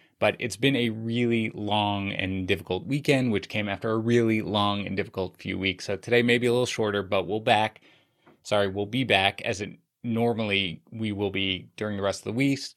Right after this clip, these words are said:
And tune into the Fantasy Pros Football Podcast, uh, for more detailed takeaways on how I felt about the football Sunday. And tune into the Sunday Night Recap Show with me and Fitz, where we broke it all down if you want a little more detail.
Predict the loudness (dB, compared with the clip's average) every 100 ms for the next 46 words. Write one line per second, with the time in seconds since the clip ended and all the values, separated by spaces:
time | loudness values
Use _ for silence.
0 | -8 -2 0 -2 -4 -2 0 0 -2 -2
1 | -2 0 -2 -2 -2 0 0 0 0 0
2 | 2 2 2 -2 -12 -10 -8 -8 -6 -2
3 | -2 -2 -4 -4 -2 -4 -4 -4 0 4
4 | 4 2 -4 _ _ _ -2 2 2 2
5 | 0 2 0 0 -4 -6 -6 -6 -6 -6
6 | -2 0 4 4 2 -2 -14 _ _ _
7 | -8 -2 0 0 -4 -4 -2 0 0 0
8 | -2 -2 -2 0 2 2 2 -2 -2 -2
9 | -2 0 -2 -2 -2 -2 0 -2 -2 0
10 | 2 2 0 -2 -2 -6 -8 -8 -6 -6
11 | -4 -2 2 4 4 2 2 0 -2 -8
12 | -10 -14